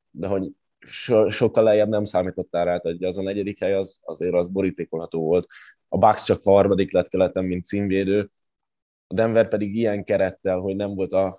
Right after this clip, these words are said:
a második és a harmadik legjobb játékosok, így lett hatodik, egy olyan nyugaton, ami azért még mindig erősebb, mint kelet, annak ellenére, hogy kelet sokat fejlődött az elmúlt időben,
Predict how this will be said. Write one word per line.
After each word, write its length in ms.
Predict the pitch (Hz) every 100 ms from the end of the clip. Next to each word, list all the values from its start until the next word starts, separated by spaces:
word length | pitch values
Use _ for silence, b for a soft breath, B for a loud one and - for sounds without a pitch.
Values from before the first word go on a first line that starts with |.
| _
a 80 | -
második 420 | 107 107 107 101
és 140 | 98 95
a 100 | 101
harmadik 380 | 104 101 98 90
legjobb 280 | 98 98
játékosok, 580 | 95 95 101 98 92 - -
így 160 | 104
lett 180 | 92 -
hatodik, 500 | - 98 113 117 -
egy 160 | 95 101
olyan 240 | 107 101
nyugaton, 440 | 101 98 104 104 101
ami 240 | 95 98
azért 260 | 98 98 92
még 120 | 104
mindig 400 | 104 117 117 110
erősebb, 500 | 104 98 - 92 90
mint 140 | 87 _
kelet, 340 | 90 90 - _ _
annak 220 | - 90 87
ellenére, 320 | 90 87 87
hogy 120 | 85
kelet 260 | - 90 -
sokat 300 | 90 85 -
fejlődött 460 | 82 80 85 82
az 100 | 80
elmúlt 320 | 87 82 82
időben, 500 | 85 98 101 107 107